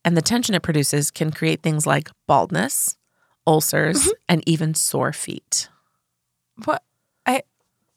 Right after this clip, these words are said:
Speaker 2: what?
Speaker 1: I have found that forgiving and releasing resentment will dissolve even cancer.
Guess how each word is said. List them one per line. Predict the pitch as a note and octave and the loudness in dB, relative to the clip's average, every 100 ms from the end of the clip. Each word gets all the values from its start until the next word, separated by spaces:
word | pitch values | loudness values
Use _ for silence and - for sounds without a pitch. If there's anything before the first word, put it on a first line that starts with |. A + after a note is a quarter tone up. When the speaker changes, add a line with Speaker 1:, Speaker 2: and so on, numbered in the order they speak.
| _ | _
Speaker 2:
what? | F#3+ A#3 - - - | 2 2 2 -6 -2
Speaker 1:
I | C#4 | 2
have | G#4 - | 4 4
found | A3 G#3+ | 4 4
that | F3+ | 2
forgiving | F#3+ F3 F3 G#3+ | 2 4 2 2
and | G#3 | 2
releasing | F3 D#3+ F3+ | 2 2 2
resentment | E3+ D#3+ D3 D#3+ | 2 2 2 2
will | D#3 | 0
dissolve | D#3 D#3 D3+ D#3 | 0 2 2 2
even | F3+ F#3+ | 0 0
cancer. | B3+ D4+ - C#3+ | -2 0 2 0